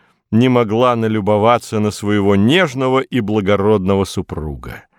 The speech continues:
Однако её сильно раздражало то,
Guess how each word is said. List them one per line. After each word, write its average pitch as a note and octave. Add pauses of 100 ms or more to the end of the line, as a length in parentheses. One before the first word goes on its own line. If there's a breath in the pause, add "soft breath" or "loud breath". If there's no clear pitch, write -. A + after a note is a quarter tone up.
(680)
Однако E3
её D#3+
сильно D3+
раздражало A#2 (120)
то, E3